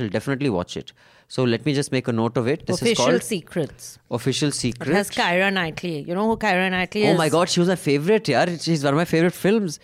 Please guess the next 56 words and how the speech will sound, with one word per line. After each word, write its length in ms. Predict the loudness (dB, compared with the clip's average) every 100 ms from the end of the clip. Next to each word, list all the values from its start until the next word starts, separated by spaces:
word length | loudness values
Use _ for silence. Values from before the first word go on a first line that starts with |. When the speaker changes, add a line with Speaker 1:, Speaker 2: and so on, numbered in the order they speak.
| _ -2
Speaker 1:
She's 160 | 2 4
the 40 | 4
one 100 | 4
Speaker 2:
Bend 140 | 4 4
Speaker 1:
in 20 | 2
Speaker 2:
It 80 | 2
Like 100 | 2
Speaker 1:
Bend 100 | 4 4
It 60 | 2
Like 100 | 2
Speaker 2:
Beckham. 40 | -2 0 0
Speaker 1:
Beckham. 0 | 0
It's 100 | 0
one 60 | 0
of 40 |
my 20 |
Speaker 2:
She's 180 | 2 2
Speaker 1:
favorite 140 | 4 4
Speaker 2:
your 180 | 4
Speaker 1:
films. 80 | 2 2
Speaker 2:
favorite 340 | 2 0 0 -2
now. 60 | -2 -4 -4 0
Speaker 1:
Yeah, 260 | 2 2 0
she, 80 | -4 -6 0
dude, 140 | 2 2
at 20 | 2
that 100 | 0
time 80 | 2 2
I 20 |
want 100 | 4
to 20 | 2
marry 180 | 4 4 4
her. 80 | 2 -2 _ _ _ _ _ -10
When 120 | -2 0
I 0 | 2
saw 100 | 2 2
it, 100 | 2 0
when 60 | -2
I 100 | 0
was 100 | 0 0
young, 180 | 0 -4 -10 -18 -20 -8
I 100 | -2 0
was 80 | 2
like, 180 | 0 -2 -18
Speaker 2:
She's 340 | -12 -6 2
Speaker 1:
so 60 | 4
Speaker 2:
like 120 | 4
a 40 | 2 2
boy. 160 | 2 2
Her 80 | 0 2
Speaker 1:
she's 100 | 2 4
Speaker 2:
body 120 | 4
is 60 | 6
Speaker 1:
beauty. 160 | 6 4 0
Speaker 2:
like 140 | 0
a 100 | -2